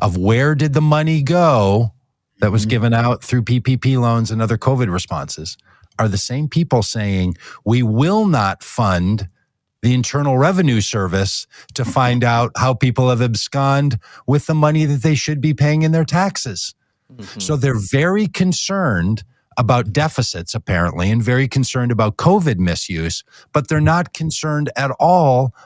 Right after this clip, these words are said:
Speaker 1: about people cheating on their taxes and not paying their fair tax rates. A-, and in the same moment, they're supporting committees that are trying to do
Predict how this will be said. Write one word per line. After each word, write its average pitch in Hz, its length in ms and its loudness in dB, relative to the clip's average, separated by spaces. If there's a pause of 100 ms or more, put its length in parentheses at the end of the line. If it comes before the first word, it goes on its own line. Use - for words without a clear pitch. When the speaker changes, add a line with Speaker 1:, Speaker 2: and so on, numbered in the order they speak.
Speaker 1:
about 151 260 0
people 147 320 0
cheating 147 420 -2
on 139 140 2
their 143 140 2
taxes 143 680 -2
and 131 160 0
not 135 240 0
paying 131 280 2
their 131 80 0
fair 135 260 0
tax 160 400 -2
rates. 101 320 -4 (580)
A-, 147 140 -4 (100)
and 165 300 -4
in 180 200 -2
the 156 100 0
same 190 440 -4
moment, 185 640 2 (320)
they're 160 380 0
supporting 160 880 0 (800)
committees 156 720 0 (280)
that 143 240 0
are 147 120 0
trying 156 380 0
to 143 120 -4
do 143 420 0